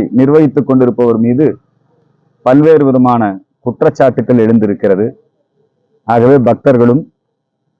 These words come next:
இந்த கோயிலுடைய பரம்பரை பரம்பரையாய் வழிபட்டு கொண்டிருக்கக்கூடிய முக்கிய பிரமுகர்களும் இன்றைக்கு இந்த முறைகேடுகள்,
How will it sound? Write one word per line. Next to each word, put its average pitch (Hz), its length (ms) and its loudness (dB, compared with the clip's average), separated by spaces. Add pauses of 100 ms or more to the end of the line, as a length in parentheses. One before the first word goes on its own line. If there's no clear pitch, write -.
(260)
இந்த 120 180 2 (100)
கோயிலுடைய 127 500 2 (1120)
பரம்பரை 135 380 2
பரம்பரையாய் 135 560 2
வழிபட்டு 131 340 0
கொண்டிருக்கக்கூடிய 117 680 -2
முக்கிய 110 280 -2 (100)
பிரமுகர்களும் 117 580 2 (800)
இன்றைக்கு 120 500 0 (920)
இந்த 123 180 2
முறைகேடுகள், 139 680 2